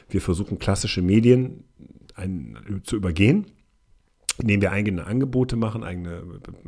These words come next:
im Eishockey gibt's eigene Fotogalerien, eigenes O-Ton-Material, äh,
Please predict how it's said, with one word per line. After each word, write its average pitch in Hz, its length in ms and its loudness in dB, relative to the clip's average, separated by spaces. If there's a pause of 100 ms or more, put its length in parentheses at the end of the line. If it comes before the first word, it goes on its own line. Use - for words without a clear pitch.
im 82 240 -14
Eishockey 92 340 -8
gibt's 90 220 -6
eigene 90 180 -10
Fotogalerien, 104 680 0
eigenes 90 380 -10
O-Ton-Material, 90 1000 -4 (500)
äh, 87 160 -6